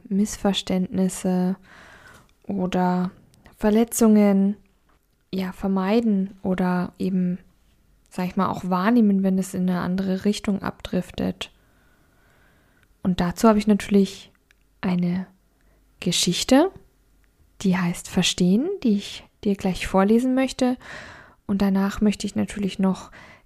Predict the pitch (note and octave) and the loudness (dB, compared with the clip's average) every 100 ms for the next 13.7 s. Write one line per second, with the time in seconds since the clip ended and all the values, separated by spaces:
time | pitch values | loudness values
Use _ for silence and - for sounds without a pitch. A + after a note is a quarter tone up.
0 | _ G#3 G3+ F#3+ F3+ F#3+ F#3 - F#3 F3+ | _ 2 4 4 2 2 0 -2 -2 -2
1 | F3+ F3+ - - F#3 F#3 F3+ F#3 - - | -2 -6 -8 -2 0 0 -2 -6 -14 -20
2 | _ - F3+ - - F3 E3+ - E3+ E3+ | _ -2 -2 -4 -8 -6 -4 -4 -4 -4
3 | E3+ - - - _ - F#3 A3 A3+ - | -4 -8 -16 -20 _ 0 4 4 2 0
4 | E3+ F3+ E3+ - - - - - - F#3 | -2 -4 -2 -2 -4 -6 -6 -6 -8 -10
5 | - F#3+ F#3 - - - - _ _ _ | -8 -8 -8 -10 -20 -20 -20 _ _ _
6 | _ _ _ - - - - G#3+ G3+ G3+ | _ _ _ -20 -20 -20 -2 2 4 4
7 | A#3 D#4 C4 B3+ - F#3+ F3+ F3+ F#3+ - | 2 2 0 0 0 2 2 2 0 -6
8 | - - - _ _ - - F#3+ F#3 F#3 | -20 -20 -20 _ _ -8 -2 0 0 -2
9 | G3+ _ - C4+ - G3 - - - _ | -8 _ 0 0 2 -2 -4 -12 -14 _
10 | _ _ _ _ _ _ _ _ _ _ | _ _ _ _ _ _ _ _ _ _
11 | _ - - _ _ _ - - _ _ | _ -20 -20 _ _ _ -20 -20 _ _
12 | _ _ _ - G#3 G#3+ - A3+ G#3 G3+ | _ _ _ 0 4 6 8 6 6 0
13 | - F3+ - - F#3+ - - | 0 -2 -4 -6 -6 -6 -12